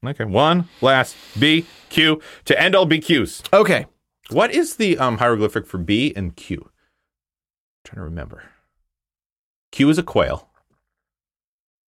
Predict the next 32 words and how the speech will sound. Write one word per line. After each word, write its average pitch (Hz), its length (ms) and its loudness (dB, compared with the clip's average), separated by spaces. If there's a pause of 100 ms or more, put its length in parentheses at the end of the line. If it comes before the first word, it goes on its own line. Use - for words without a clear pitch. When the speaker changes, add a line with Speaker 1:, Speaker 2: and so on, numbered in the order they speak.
(160)
Speaker 1:
Little - 120 -16
quail 69 260 -8
chick. - 160 -10
Speaker 2:
This - 140 -12
makes 127 180 -2
for - 140 -8
great 117 440 -2
audio, 104 400 -4
longtime 107 380 -2
listener. 104 240 -4
Speaker 1:
I 107 40 -6
think - 200 -6
Speaker 2:
Sketch 127 220 0
is 127 120 -2
staring 131 600 0
at 120 100 -2
the 110 60 -6
ceiling, 104 480 -2
Speaker 1:
I 87 40 -4
wanted 120 220 -4
to 127 60 -2
say 135 140 0
Speaker 2:
deep 139 80 4
Speaker 1:
B - 80 4
Speaker 2:
in 98 40 4
Speaker 1:
is, 85 160 -2
Speaker 2:
thought, - 480 -2
Speaker 1:
B 104 140 0
might 110 200 2
be 120 100 4
a - 20 6
Speaker 2:
rambling, 117 560 0